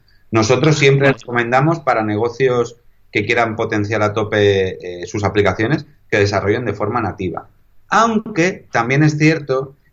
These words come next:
Speaker 1: que, que lenguajes enfocados o frameworks enfocados en la web, como puede ser React de Facebook, cada vez se parecen, o los desarrollos que se hacen con React, cada vez, eh, son más y más nativos.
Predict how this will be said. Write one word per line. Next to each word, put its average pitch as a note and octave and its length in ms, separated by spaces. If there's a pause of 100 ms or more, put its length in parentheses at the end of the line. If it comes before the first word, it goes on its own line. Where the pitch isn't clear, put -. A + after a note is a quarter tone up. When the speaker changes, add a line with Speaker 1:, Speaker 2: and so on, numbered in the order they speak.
(220)
Speaker 1:
que, G#2+ 960
que G#2 320
lenguajes B2+ 840
enfocados C3+ 600
o G#2 120
frameworks C#3 640
enfocados B2 640
en A2+ 160
la G#2 160
web, D3 280
como G#2 220
puede A2+ 160
ser A2+ 360
React C3+ 560
de G#2 160
Facebook, C#3 500 (260)
cada C#3+ 240
vez D3+ 180
se D3 100
parecen, C3+ 500
o A#2+ 100
los A2 160
desarrollos B2 640
que C#3 100
se C3+ 100
hacen C#3 220
con A#2 200
React, C#3 420 (340)
cada B2+ 200
vez, D3+ 300
eh, A2+ 560
son C3 340
más B2+ 260
y A#2+ 40
más A#2 160
nativos. G2+ 500